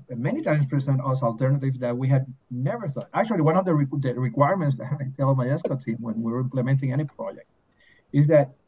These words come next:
we will tell you how we do things, but honestly, it's for your information. Tell me how we, you will do it because you're the owner of the system.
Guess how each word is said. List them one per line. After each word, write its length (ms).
we 100
will 100
tell 200
you 100
how 140
we 400
do 240
things, 420
but 140
honestly, 460
it's 120
for 200
your 160
information. 720
Tell 180
me 300
how 200
we, 220
you 200
will 180
do 240
it 100
because 240
you're 160
the 120
owner 280
of 140
the 80
system. 340